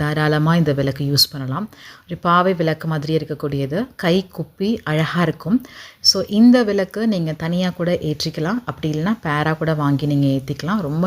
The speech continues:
நல்லா இருக்கும். வெயிட் வந்து த்ரீ ஃபிஃப்டி கிராம்ஸ் வரைக்கும் இருக்கு உங்களுக்கு. ரொம்ப வெயிட் தான், ஆன்டிக் ப்ராடக்ட்னு சொல்லக்கூடியது. So, நெக்ஸ்ட் பார்த்தீங்கன்னா,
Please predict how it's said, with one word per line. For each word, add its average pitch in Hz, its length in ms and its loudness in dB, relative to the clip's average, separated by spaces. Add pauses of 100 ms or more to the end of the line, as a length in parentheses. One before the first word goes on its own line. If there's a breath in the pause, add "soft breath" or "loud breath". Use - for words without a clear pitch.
(100)
நல்லா 147 300 0
இருக்கும். 233 280 -4 (220)
வெயிட் 196 400 4
வந்து 151 220 0 (120)
த்ரீ 190 140 2 (140)
ஃபிஃப்டி 160 360 -4
கிராம்ஸ் 151 380 0
வரைக்கும் 135 300 -2
இருக்கு - 240 -8
உங்களுக்கு. 131 380 -6 (800 loud breath)
ரொம்ப 220 380 6
வெயிட் 175 300 2
தான், 247 120 2 (160)
ஆன்டிக் 185 380 -2
ப்ராடக்ட்னு 151 500 0
சொல்லக்கூடியது. 135 600 -4 (1000 soft breath)
So, 190 80 0 (140)
நெக்ஸ்ட் 180 240 -2 (100)
பார்த்தீங்கன்னா, 170 420 -2